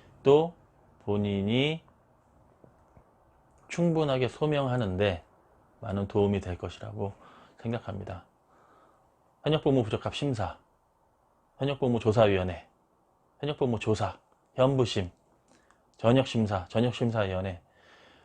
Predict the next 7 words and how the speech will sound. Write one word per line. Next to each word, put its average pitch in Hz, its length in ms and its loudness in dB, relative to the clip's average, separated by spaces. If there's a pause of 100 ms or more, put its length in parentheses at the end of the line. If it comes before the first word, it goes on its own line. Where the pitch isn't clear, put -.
(960)
용어는 151 360 6
많지만 104 640 -2 (1700)
그 127 400 6
심의와 143 520 0
심사의 117 960 0
목적은 104 420 -2
하나입니다. 120 500 -4